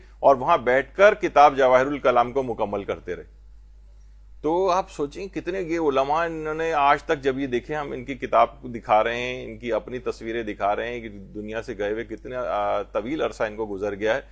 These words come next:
हम देखते हैं कि हमारी ज़िंदगी में एक सफ़ा कहीं लिखा हुआ नज़र नहीं आ रहा होता है कि जनाब इस्लाम की कोई खिदमत की एक सफ़ा लिख कर ही कम से कम,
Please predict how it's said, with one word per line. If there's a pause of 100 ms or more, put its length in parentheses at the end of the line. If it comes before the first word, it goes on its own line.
(480)
हम
देखते
हैं
कि
हमारी
ज़िंदगी
में
एक
सफ़ा
कहीं
लिखा
हुआ
नज़र
नहीं
आ
रहा
होता
है
कि
जनाब
इस्लाम
की
कोई
खिदमत
की
एक
सफ़ा
लिख
कर
ही
कम
से
कम,